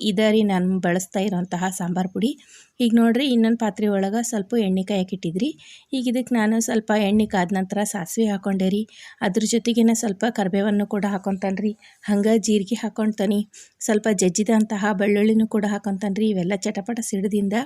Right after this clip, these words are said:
ಅರ್ಧ ಉಳ್ಳಾಗಡ್ಡಿನೂ ಕೂಡ ಹಾಕ್ಕೊಂತೇನೆ ರೀ ನಾನು. ಈ ಉಳ್ಳಾಗಡ್ಡಿ ಸಾಫ್ಟಾಗಿ ಫ್ರೈ ಆದಮೇಲೆ ನಾನು ಇದಕ್ಕೊಂದು ಸ್ವಲ್ಪ,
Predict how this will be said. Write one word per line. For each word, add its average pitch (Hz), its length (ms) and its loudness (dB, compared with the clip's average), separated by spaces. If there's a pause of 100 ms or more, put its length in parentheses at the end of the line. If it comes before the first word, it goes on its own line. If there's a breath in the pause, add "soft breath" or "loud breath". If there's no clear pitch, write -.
(400 loud breath)
ಅರ್ಧ 185 280 0
ಉಳ್ಳಾಗಡ್ಡಿನೂ 214 580 2
ಕೂಡ 214 220 0
ಹಾಕ್ಕೊಂತೇನೆ 202 520 -4
ರೀ 190 60 -2
ನಾನು. 202 240 0 (380 loud breath)
ಈ 240 80 4
ಉಳ್ಳಾಗಡ್ಡಿ 247 580 4
ಸಾಫ್ಟಾಗಿ 220 640 0
ಫ್ರೈ 196 300 0
ಆದಮೇಲೆ 190 440 0
ನಾನು 180 300 0 (440 loud breath)
ಇದಕ್ಕೊಂದು 220 400 2
ಸ್ವಲ್ಪ, 190 260 -4